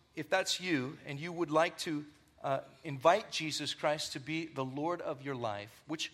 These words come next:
he's all of our Lord, whether we invite him to be or not. But if you would like to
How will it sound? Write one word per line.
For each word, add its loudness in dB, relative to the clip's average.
he's -8
all 6
of 4
our 6
Lord, 0
whether 0
we -4
invite 4
him -6
to -10
be -6
or -6
not. -4
But 4
if 0
you 0
would 4
like 6
to 0